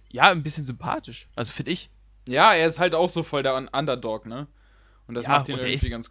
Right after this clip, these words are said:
Speaker 2: cool.
Speaker 1: und er ist halt auch prinzipiell gar kein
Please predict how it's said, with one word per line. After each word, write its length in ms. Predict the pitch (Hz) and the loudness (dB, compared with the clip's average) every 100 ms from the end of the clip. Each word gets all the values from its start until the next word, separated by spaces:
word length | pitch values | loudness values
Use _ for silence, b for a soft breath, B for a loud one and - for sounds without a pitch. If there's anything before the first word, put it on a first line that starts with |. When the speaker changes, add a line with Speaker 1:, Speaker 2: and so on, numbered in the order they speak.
| 127 | -12
Speaker 2:
cool. 160 | 117 - _ _ _ - | -12 -12 _ _ _ -12
Speaker 1:
und 140 | 117 | -6
er 80 | 104 | 2
ist 120 | - | 2
halt 120 | 165 | 2
auch 120 | 123 | -2
prinzipiell 580 | - 156 147 - 135 139 - _ - | -6 -10 -8 -6 -6 -6 -10 _ -6
gar 180 | 117 139 | -4 -4
kein 440 | - 139 127 - | -4 -4 -6 -12